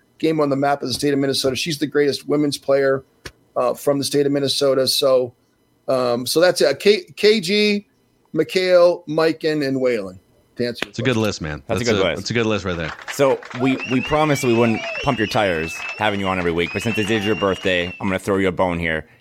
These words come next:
Speaker 3: If I, I was doing this with my dad last night, this, this game, and we filtered it to Minnesota.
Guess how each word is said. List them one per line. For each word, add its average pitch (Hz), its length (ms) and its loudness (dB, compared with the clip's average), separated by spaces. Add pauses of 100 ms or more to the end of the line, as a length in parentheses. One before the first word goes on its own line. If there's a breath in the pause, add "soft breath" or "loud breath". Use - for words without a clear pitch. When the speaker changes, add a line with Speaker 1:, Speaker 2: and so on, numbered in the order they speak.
(140 soft breath)
Speaker 3:
If 117 140 -2
I, 123 200 2 (280)
I 127 80 4
was 151 120 2
doing 180 140 4
this 151 140 0
with 131 80 -4
my 117 100 2
dad 90 300 0
last 71 200 -6
night, 73 200 -12 (100)
this, 98 220 -4
this 95 220 -4
game, 78 260 -6 (320 soft breath)
and 110 120 -2
we 143 160 2
filtered 127 440 -2
it 113 180 0
to 113 220 -2
Minnesota. 113 640 0